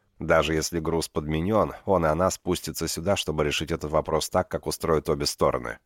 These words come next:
"Хорошо". "Нет, черт побери, нехорошо. Вообще нехорошо. Я не хочу, Майкл".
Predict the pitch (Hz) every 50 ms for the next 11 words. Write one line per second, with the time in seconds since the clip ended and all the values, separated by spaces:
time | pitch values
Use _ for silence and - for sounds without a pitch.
0 | _ _ _ _ _ _ _ _ _ _ _ _ _ _ _ _ _ _ - -
1 | 85 76 76 73 - - 73 58 50 - _ _ _ _ _ _ _ _ _ _
2 | _ _ _ _ _ _ _ _ _ _ _ - 104 85 87 107 151 - - -
3 | - 190 175 - - 143 110 117 107 95 78 71 - - - 110 104 101 - -
4 | 190 185 170 - - - _ - 120 120 139 123 - - 160 175 196 208 - 208
5 | 196 185 - - - 107 69 - - _ _ _ _ _ _ - 123 120 131 143
6 | 151 - - 175 - - 220 208 139 139 156 160 - - 90 76